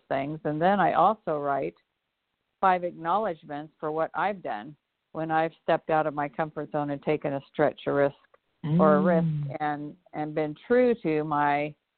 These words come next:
Speaker 1: intention. And so that helps me stay focused.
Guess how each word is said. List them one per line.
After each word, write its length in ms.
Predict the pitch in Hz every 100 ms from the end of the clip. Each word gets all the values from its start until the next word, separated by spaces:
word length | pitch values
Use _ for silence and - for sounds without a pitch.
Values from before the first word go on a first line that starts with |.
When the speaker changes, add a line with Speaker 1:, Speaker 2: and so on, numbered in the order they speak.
| _ _
Speaker 1:
intention. 720 | 156 165 233 262 277 139 135 147
And 180 | 160 160
so 140 | 165
that 340 | 170 208 240 180
helps 360 | 190 190 _
me 200 | 190 180 -
stay 200 | 165 156 -
focused. 460 | 220 226 139 139